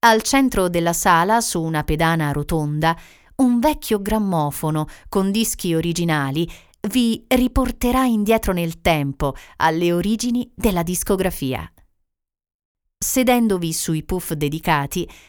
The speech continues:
disposti sulla parete destra e sinistra della sala, ed indossando le monocuffie, potrete avere un assaggio delle arie d'opera e delle canzoni napoletane indissolubilmente legate al nome di Gigli.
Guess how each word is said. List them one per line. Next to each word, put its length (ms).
disposti 600
sulla 280
parete 380
destra 500
e 140
sinistra 640
della 240
sala, 500
ed 200
indossando 580
le 120
monocuffie, 840
potrete 460
avere 320
un 140
assaggio 600
delle 260
arie 300
d'opera 560
e 140
delle 260
canzoni 540
napoletane 760
indissolubilmente 1300
legate 560
al 180
nome 240
di 140
Gigli. 540